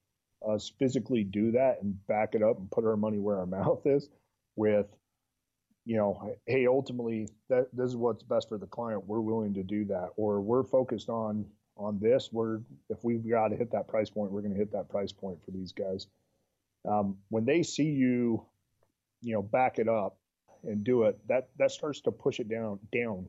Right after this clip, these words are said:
into your culture. And then I think pushing up at the bottom is, you know, one thing I do is, uh, when we have new hire orientation, I go spend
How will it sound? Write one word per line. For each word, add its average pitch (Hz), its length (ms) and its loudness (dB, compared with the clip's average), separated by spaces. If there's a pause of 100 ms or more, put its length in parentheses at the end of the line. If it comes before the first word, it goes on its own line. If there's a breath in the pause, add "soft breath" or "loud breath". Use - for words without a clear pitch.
(140)
into 110 180 -4
your 92 140 -4
culture. 92 440 -8 (840)
And 113 140 2
then 120 120 4
I 120 120 4
think 127 320 0 (540)
pushing 127 320 -2 (120)
up 185 460 0 (460)
at 127 120 -6
the 107 80 -6
bottom 131 500 2
is, 113 280 -4 (680)
you 139 60 0
know, 123 60 4
one 139 240 2
thing 143 200 -2
I 120 100 2
do 127 480 0 (920)
is, 120 440 0 (160)
uh, 123 180 -4
when 117 200 -4
we 147 120 -2
have 143 160 2
new 127 200 2
hire 120 260 2
orientation, 113 840 -4
I 110 100 -4
go 120 160 2
spend 113 540 -2